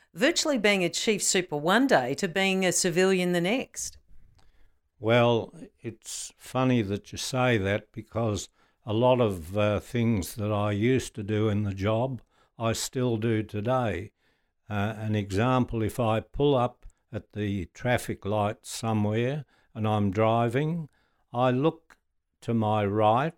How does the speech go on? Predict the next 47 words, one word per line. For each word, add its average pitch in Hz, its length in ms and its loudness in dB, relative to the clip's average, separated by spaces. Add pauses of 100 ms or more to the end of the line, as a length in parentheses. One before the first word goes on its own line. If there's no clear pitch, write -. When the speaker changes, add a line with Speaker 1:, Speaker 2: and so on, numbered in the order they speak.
Speaker 2:
to 107 140 -8
see 117 340 0
who's 110 380 2
in 107 180 0
the 104 80 -4
car 110 560 -2 (280)
on 101 260 -2
my 101 260 0
right, 131 380 0 (100)
and 113 120 -2
then 120 140 2
I 113 200 2
look 113 260 -2 (100)
to 110 80 -10
the 104 160 -2
left 120 380 -4
to 104 100 -16
see 120 340 -2
who's 110 300 -2
in 113 160 0
the 107 80 -4
car 117 400 0
on 113 140 0
my 117 240 0
left. 135 500 -4
And 113 240 -4 (240)
<laughs> - 240 -20
that's, - 480 -4 (320)
that's - 480 -6
an 127 140 2
old, 127 580 4
uh, 113 240 2 (580)
uh, 110 140 -6
copper's 127 640 -2
trick, 110 360 -4
I 92 180 -2
guess. 123 400 -6 (760)
Speaker 1:
Are 214 100 -4
there 220 200 6
any 214 220 8
other 175 180 6
things 170 340 -2
like 160 260 0
that 180 220 0
that 170 140 -6
you 170 100 -4
do? 175 460 0